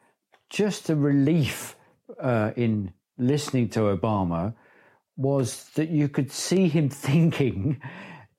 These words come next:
and then the stuff he was thinking would come out in complete sentences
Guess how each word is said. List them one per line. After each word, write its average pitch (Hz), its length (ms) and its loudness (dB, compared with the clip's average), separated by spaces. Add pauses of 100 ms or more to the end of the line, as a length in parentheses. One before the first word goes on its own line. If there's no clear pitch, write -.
(220)
and 139 300 2
then 160 480 2 (100)
the 139 200 -2
stuff 196 400 -4
he 147 100 2
was 139 260 2
thinking 117 600 0
would 135 320 -2
come 127 200 0
out 120 360 0
in 120 340 0 (140)
complete 135 440 -2
sentences 107 920 -2